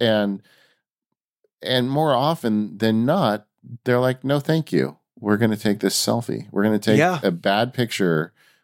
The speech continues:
Speaker 1: with the front-facing camera." And they kinda look at me like, they either look at me like I'm a creep,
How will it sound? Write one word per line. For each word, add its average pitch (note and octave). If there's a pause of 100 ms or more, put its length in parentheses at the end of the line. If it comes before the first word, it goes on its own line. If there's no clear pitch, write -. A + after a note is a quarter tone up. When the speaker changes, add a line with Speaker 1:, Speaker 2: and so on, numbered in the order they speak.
Speaker 1:
with -
the G2+
front-facing G2+
camera." A2+
And B2+
they B2
kinda E3
look B2+
at -
me C#3+
like, F#2+ (440)
they D3
either E3+
look B2+
at D3+
me C3
like G#2
I'm F#2
a -
creep, G#2